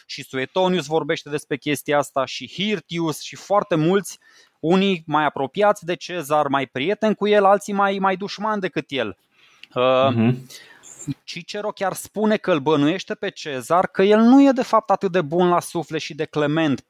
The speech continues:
Speaker 1: precum vrea să pară. Și chiar așa, uite, în una din scrisorile lui spune: „Când ierți așa de ușor, înseamnă că îți amâni de fapt răzbunarea”, sau:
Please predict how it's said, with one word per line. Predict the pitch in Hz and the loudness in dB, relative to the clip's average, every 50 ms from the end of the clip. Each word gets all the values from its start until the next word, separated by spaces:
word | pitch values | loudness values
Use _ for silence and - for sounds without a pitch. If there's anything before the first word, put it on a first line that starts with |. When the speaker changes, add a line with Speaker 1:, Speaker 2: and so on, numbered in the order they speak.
| _ _ - | _ _ -6
Speaker 1:
precum | - 143 139 - - - 139 139 135 - | -4 -4 -4 -4 -2 0 0 0 0 -2
vrea | - 117 139 151 147 | -4 -4 -2 0 0
să | - - 151 | -2 -2 -8
pară. | - _ - 156 143 127 110 107 98 92 - _ _ - - - - _ _ _ _ | -6 _ 2 4 4 4 4 2 0 -2 -4 _ _ -20 -20 -20 -20 _ _ _ _
Și | - - - - 143 160 175 160 - _ _ _ _ - | -16 -14 -14 -12 -12 -12 -12 -12 -14 _ _ _ _ -8
chiar | - 202 214 233 | -2 0 2 2
așa, | 254 233 - - 233 | 2 0 -2 -4 -4
uite, | 208 220 226 - 175 | -4 -4 -4 -2 -2
în | 151 156 | 0 2
una | 165 180 190 196 | 2 4 2 2
din | 180 196 190 | 2 0 -4
scrisorile | - - 185 165 - - 196 202 196 196 196 | -4 -6 -8 -8 -4 -2 0 0 2 2 2
lui | 196 202 208 | 0 0 -2
spune: | - - _ - 202 208 196 180 151 - - - - _ _ _ | -4 -6 _ -6 -2 0 2 2 0 0 -4 -20 -20 _ _ _
„Când | - - 156 147 143 120 | -6 -2 0 0 0 0
ierți | 131 151 202 220 208 - 208 | -2 -2 -2 -2 -2 -4 -6
așa | 175 - - 202 208 | -6 -6 -6 -8 -8
de | 175 185 | -8 -8
ușor, | 180 160 147 135 - - 160 170 208 226 226 180 - _ _ _ _ _ | -10 -10 -10 -12 -10 -6 -2 0 2 2 0 0 -6 _ _ _ _ _
înseamnă | - 147 151 139 - 196 196 208 208 208 190 | 0 0 0 0 2 0 2 2 2 2 0
că | - - 185 | 0 0 0
îți | 160 - 175 | 0 0 0
amâni | 165 170 185 208 208 | -2 0 0 0 0
de | 185 180 | -2 -2
fapt | 160 - 196 - - 190 | -2 -2 -4 -4 -2 -2
răzbunarea”, | 180 175 139 135 139 165 190 196 208 202 180 135 113 107 | -2 -2 -2 -4 -4 -2 0 2 2 2 2 2 0 -2
sau: | - - 147 147 135 123 | 0 0 2 2 2 0